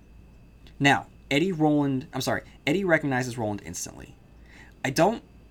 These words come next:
mean that he thinks he knows him from somewhere, but he understands him on the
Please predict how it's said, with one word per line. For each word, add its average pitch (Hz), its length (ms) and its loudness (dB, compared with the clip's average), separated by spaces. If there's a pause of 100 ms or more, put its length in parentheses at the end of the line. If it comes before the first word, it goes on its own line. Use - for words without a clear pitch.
mean 185 240 -2
that 156 140 -2
he 151 120 -6
thinks 156 300 -4
he 147 100 -2
knows 139 420 2
him 131 120 -4
from 120 160 -8
somewhere, 107 580 -6
but 117 200 -6 (440)
he - 240 -8
understands 151 720 -2
him 127 180 -6
on 120 160 -4
the 120 140 -6